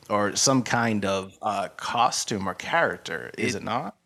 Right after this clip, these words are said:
Speaker 2: it's the, um, it's the unnatural glow of the gas lights that they would have had in there.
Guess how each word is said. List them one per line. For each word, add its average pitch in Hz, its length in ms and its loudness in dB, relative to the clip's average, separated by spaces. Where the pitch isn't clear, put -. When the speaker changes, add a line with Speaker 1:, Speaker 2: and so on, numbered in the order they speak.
Speaker 2:
it's 139 280 -2
the, 143 320 2
um, 113 440 2
it's - 260 -4
the 127 340 0
unnatural 120 920 2
glow 101 500 2
of 95 120 -4
the 104 80 -2
gas 98 560 -2
lights 92 460 -4
that 95 180 -6
they 98 100 -2
would 95 120 -2
have 95 100 -4
had 98 260 -6
in 98 160 -8
there. - 360 -14